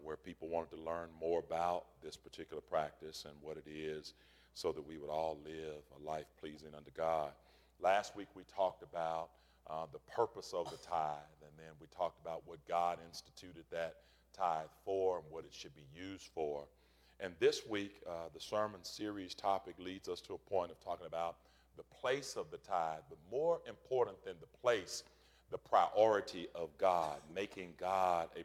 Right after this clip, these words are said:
priority of the heart, uh, making God a priority of the heart. So I want to make the Lord my highest priority, amen. And so as I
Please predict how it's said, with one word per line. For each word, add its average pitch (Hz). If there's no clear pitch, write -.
priority 87
of 80
the 69
heart, 90
uh, 78
making 95
God 98
a 80
priority 82
of 78
the -
heart. 78
So 90
I 90
want 117
to 95
make 95
the 82
Lord 92
my 90
highest 98
priority, 90
amen. 85
And 90
so 98
as 104
I 87